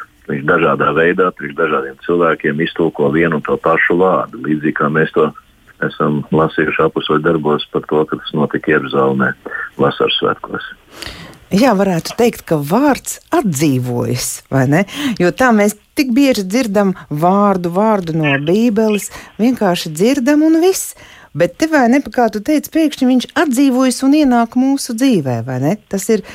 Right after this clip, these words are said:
Speaker 2: Svētais Gars, kas to dara, un vēl man šķiet arī svarīgs ir tas spēka aspekts, vai ne? Lai, lai mums būtu,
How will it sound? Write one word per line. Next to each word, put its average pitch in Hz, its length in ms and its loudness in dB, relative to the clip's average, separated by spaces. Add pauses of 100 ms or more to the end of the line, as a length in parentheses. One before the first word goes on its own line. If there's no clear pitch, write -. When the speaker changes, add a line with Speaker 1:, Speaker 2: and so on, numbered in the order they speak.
(260)
Speaker 2:
Svētais 208 520 0
Gars, 262 240 0
kas 165 160 0
to 160 200 0
dara, 160 280 2
un 156 120 0
vēl 208 120 2
man 240 160 4
šķiet 240 280 0
arī 233 160 2
svarīgs 247 520 -2
ir 240 80 -6
tas - 260 -6
spēka 392 580 -2
aspekts, - 760 -6
vai 131 160 -2
ne? 139 220 2 (720)
Lai, 175 340 2
lai 180 240 4
mums 202 320 2
būtu, 240 420 0